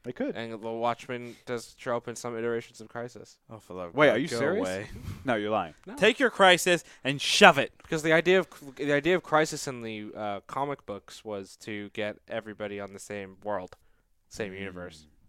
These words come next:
Speaker 2: To make the
Speaker 3: Technically, Night Owl is in a variant, uh, Crisis on,
Speaker 2: Mm-hmm.
Speaker 3: yeah, in the, uh, yeah, I forget which one, but
Speaker 2: Um,
Speaker 3: Crisis on Two Earths, that one, the
Speaker 1: Mm.
Speaker 3: animated movie. Anyway, my bold prediction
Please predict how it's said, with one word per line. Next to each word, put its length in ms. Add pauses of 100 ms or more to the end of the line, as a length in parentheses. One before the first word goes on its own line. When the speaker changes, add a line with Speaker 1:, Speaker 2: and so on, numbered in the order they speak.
(200)
Speaker 2:
To 60
make 140
the 60
Speaker 3:
Technically, 600
Night 260
Owl 480
is 360
in 280
a 240
variant, 720 (160)
uh, 380
Crisis 480
on, 320 (420)
Speaker 2:
Mm-hmm. 200 (260)
Speaker 3:
yeah, 280
in 140
the, 200
uh, 200 (180)
yeah, 120
I 20
forget 260
which 160
one, 220
but 140
Speaker 2:
Um, 320 (240)
Speaker 3:
Crisis 360
on 120
Two 240
Earths, 340
that 220
one, 140 (160)
the 100
Speaker 1:
Mm. 160
Speaker 3:
animated 320
movie. 200 (280)
Anyway, 220
my 200
bold 240
prediction 580